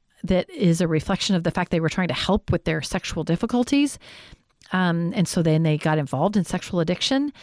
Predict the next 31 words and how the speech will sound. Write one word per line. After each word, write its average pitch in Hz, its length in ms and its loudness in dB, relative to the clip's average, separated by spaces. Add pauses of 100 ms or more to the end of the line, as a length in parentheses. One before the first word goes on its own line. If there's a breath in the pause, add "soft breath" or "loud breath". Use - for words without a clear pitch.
(300 loud breath)
that - 240 -2
can 202 220 2
then 185 280 2 (120)
influence 185 560 0
what - 80 -2
happens - 400 -4
for 170 160 -2
the 156 100 -2
couple - 380 -2
when 151 140 -2
they 151 100 0
start 160 280 -4
to 165 140 -4
re-engage. 147 880 -4 (160)
It, 151 140 -4
it - 100 -10
affects 165 420 -4
their 156 360 2
marital 151 380 0
sexual - 460 -6
relationship. - 680 -8 (300 loud breath)
So 233 180 0
returning 247 720 2
to 190 120 0
healthy 190 400 0
sexuality, 165 880 0 (600 loud breath)
both 175 360 2
in 175 200 0
finding 170 640 0
healthy 156 300 0
boundaries 190 640 0